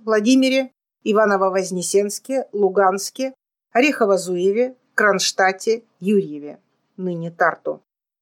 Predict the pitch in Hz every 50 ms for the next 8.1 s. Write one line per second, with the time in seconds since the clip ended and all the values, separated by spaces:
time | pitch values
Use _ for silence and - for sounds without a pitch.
0 | _ _ _ _ _ _ _ _ _ _ _ _ _ _ - - - - - -
1 | - - 320 320 285 262 202 185 180 202 202 196 226 233 254 269 262 269 262 247
2 | - - 254 240 226 214 208 202 190 202 233 240 240 254 247 247 254 254 226 214
3 | 202 208 208 214 220 214 208 208 202 202 196 202 196 196 - 220 214 226 226 226
4 | 214 - 226 240 240 240 240 226 185 151 - _ _ _ - 196 190 - - 196
5 | 196 196 - - - 208 214 233 220 233 220 214 214 208 - 196 196 196 190 170
6 | 185 214 247 254 - - - 202 175 165 151 147 - _ _ _ _ - 196 196
7 | 196 - - - 240 240 240 - - - 208 208 202 - - 220 226 208 170 131
8 | - 143